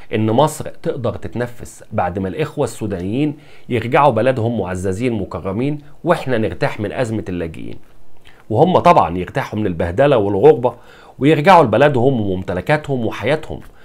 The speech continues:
وربنا يوفقهم في بناء السودان من أول وجديد،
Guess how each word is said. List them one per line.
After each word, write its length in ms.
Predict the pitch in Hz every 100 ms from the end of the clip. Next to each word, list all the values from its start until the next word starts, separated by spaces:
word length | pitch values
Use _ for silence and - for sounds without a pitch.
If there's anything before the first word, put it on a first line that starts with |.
| - - -
وربنا 400 | 143 170 208 226
يوفقهم 520 | 156 117 175 151 151
في 120 | -
بناء 300 | 95 117 123
السودان 480 | 107 - 98 131 127
من 100 | 98
أول 260 | 135 127 101
وجديد، 480 | 85 90 139 147